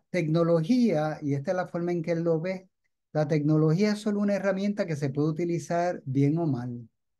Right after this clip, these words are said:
Vincularse con alguien que co-, usted conoce diariamente, incluso en línea, le puede mantener fuerte. Obviamente, mejor que vincularse en línea o a través de la tecnología,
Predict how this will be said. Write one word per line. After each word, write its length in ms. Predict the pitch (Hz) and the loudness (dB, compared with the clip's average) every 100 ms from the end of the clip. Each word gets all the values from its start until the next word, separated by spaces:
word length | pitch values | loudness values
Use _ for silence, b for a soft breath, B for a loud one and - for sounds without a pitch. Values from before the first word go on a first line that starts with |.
| _ _ _ _ _ _ _ | _ _ _ _ _ _ _
Vincularse 1040 | 147 156 165 143 160 156 175 220 226 226 220 | 0 2 4 2 2 4 4 2 0 -2 -2
con 200 | 185 175 | 0 0
alguien 480 | 190 196 208 185 | -2 0 -2 -2
que 180 | 170 151 | -4 -6
co-, 160 | 139 147 | -2 -2
usted 300 | 139 139 160 | -2 -2 -2
conoce 400 | 180 185 170 185 | -2 -2 -4 -4
diariamente, 760 | 175 175 180 175 185 190 160 139 | 0 0 0 -2 -4 -6 -4 -2
incluso 420 | 127 147 143 170 | -2 -2 -2 -4
en 100 | 165 | -4
línea, 600 | 190 180 143 131 131 139 - _ _ _ _ - | -4 -2 0 0 -4 -10 -14 _ _ _ _ -8
le 180 | 139 135 | -2 -2
puede 260 | 143 151 175 | 0 0 2
mantener 480 | 175 156 143 151 | 0 0 0 0
fuerte. 540 | 151 143 139 135 - 120 | -2 -2 -2 -2 -8 -6
Obviamente, 720 | 135 170 165 175 180 143 139 | -2 -2 -2 -4 -6 -6 -4
mejor 340 | 123 117 139 143 | -6 -4 -6 -4
que 120 | 170 | -4
vincularse 920 | 175 160 156 143 156 151 180 170 - _ _ _ _ _ - | -2 -2 0 0 0 -4 -4 -4 -6 _ _ _ _ _ -4
en 260 | 165 147 143 | 4 6 6
línea 540 | 165 180 165 135 127 | 4 2 2 0 -2
o 100 | 123 | -8
a 60 | 131 | -10
través 260 | 123 131 | -8 -6
de 80 | 151 | -4
la 160 | 160 156 | -4 -4
tecnología, 1000 | 160 160 147 147 135 175 143 123 131 | -4 0 0 0 -2 -2 -2 -2 -8